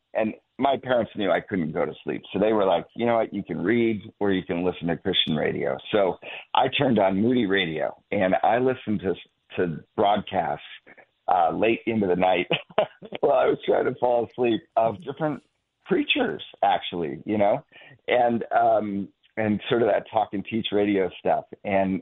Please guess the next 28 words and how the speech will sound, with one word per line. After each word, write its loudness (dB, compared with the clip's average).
um, 0
it's -2
interesting 0
because 0
I 2
was 0
just -4
getting 2
these 2
deposits 0
a-, 4
almost 2
every 2
night 2
of -2
the -2
week 0
of 2
several 2
hours 0
of 0
Bible 2
exposition. -4
And 4
I 2
have 2
no 4
idea 2